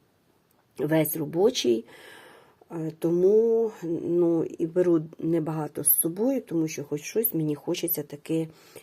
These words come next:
просунути і насолодитись в'язаннячком. Тож, чекаю вас за секундочку, де продовжимо нашу подорож в цьому тижні.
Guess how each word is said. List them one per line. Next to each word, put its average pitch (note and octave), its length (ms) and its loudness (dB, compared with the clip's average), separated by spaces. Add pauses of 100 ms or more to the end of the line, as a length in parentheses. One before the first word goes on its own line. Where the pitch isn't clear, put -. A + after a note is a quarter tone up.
(140)
просунути A#3 760 0 (720)
і A#3+ 300 -4 (480)
насолодитись E3 800 -6
в'язаннячком. D3+ 840 -10 (440)
Тож, D4 240 -2
чекаю D#3+ 420 -6
вас D#3 160 -8
за E3 100 -4
секундочку, - 840 -2 (280)
де D#3+ 180 -6
продовжимо G#3+ 800 -6 (400)
нашу D#3+ 440 -6 (300)
подорож F3+ 560 2 (180)
в - 60 -20 (100)
цьому D3+ 280 -6 (260)
тижні. C#3 400 -14